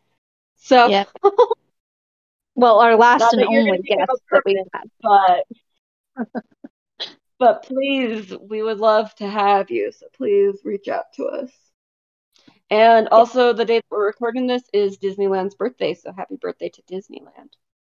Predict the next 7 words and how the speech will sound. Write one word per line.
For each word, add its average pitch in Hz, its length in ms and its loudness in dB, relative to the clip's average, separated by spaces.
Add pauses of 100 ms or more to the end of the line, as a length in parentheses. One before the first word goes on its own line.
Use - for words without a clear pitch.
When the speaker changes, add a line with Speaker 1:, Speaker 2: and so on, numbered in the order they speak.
(400)
Speaker 2:
Yeah, 302 160 -6 (200)
which 226 300 -2
we 226 280 2 (500)
also 220 360 0
released 214 680 -4
our - 260 -4 (1800)
little 196 500 -2